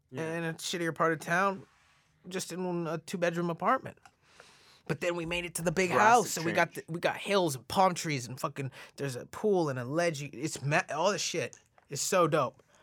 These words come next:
Speaker 2: And that was like that for seven years, and that was amazing until one year when I, uh, I fucking ended up getting into drugs and meth hit. Meth hit, uh, California big time in that time in, like, two thousand.
Speaker 1: This, what area was this called?
Speaker 2: Five?
Speaker 1: Corona?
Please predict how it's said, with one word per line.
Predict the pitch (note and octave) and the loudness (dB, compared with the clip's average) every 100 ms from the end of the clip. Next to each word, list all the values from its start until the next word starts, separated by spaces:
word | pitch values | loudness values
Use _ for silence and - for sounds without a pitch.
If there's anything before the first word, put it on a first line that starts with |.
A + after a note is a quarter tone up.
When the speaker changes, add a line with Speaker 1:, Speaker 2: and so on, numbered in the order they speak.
| _ _ _ | _ _ _
Speaker 2:
And | - B2+ | -6 -2
that | C#3 | 0
was | C#3+ | 0
like | C3+ C3 | -2 -2
that | B2+ | -6
for | - | -6
seven | C3+ C#3 C#3+ | -4 -4 -2
years, | E3 F3 | -2 -4
and | B2+ | -6
that | B2 | -6
was | C3 B2+ | -6 -6
amazing | B2+ C3+ D#3+ D3 A#2 - | -6 -4 -4 -4 -8 -10
until | A#2+ A#2+ - C3 | -10 -10 -10 -8
one | A#2+ B2+ C#3+ D3 | -4 -2 -2 -2
year | B2+ A#2+ D3+ E3+ _ - | -2 -2 -6 -10 _ -20
when | F#2 | -12
I, | G2 G#2+ - - - - _ _ - | -10 -10 -12 -20 -20 -20 _ _ -6
uh, | F2 F2 - | -2 -2 -4
I | - | -10
fucking | - - - - G#2+ | -10 -14 -14 -16 -14
ended | G#2+ G#2+ | -12 -10
up | G#2+ G#2+ - | -8 -10 -8
getting | A2 G#2+ | -8 -8
into | G2+ D#2+ | -10 -12
drugs | - A#2 C3 E3 | -4 0 0 0
and | A2 F2+ G#2+ | -6 -6 -2
meth | A2 - | -2 -2
hit. | - D#3 D3+ _ - _ _ _ | -4 -4 -6 _ -20 _ _ _
Meth | - B2+ C3+ | -6 -6 -6
hit, | - D3 - C#3 | -6 -8 -8 -8
uh, | A#2 | -8
California | - B2 A#2 B2 A2+ | -6 -10 -10 -12 -10
big | A2+ | -12
time | A#2 A#2 A#2+ C3+ | -10 -10 -10 -10
in | C3+ | -10
that | B2+ A#2+ | -8 -10
time | - C3 B2+ | -8 -8 -8
in, | A#2+ A2 | -10 -12
like, | G#2+ - _ _ _ | -14 -18 _ _ _
two | - C3+ | -8 -4
thousand. | A#2 A2 G#2 - - - | -4 -4 -12 -16 -20 -14
Speaker 1:
This, | D#3 D3+ | -10 0
what | F#3+ G3 | 2 2
area | E3+ F#3 G3 | 2 0 0
was | F#3+ F3+ | -2 -4
this | F3+ - | -10 -6
called? | F#3 | 0
Speaker 2:
Five? | C#3+ D3 F#3 | 2 2 0
Speaker 1:
Corona? | F3+ D3+ E3 A#3 | 0 0 0 -4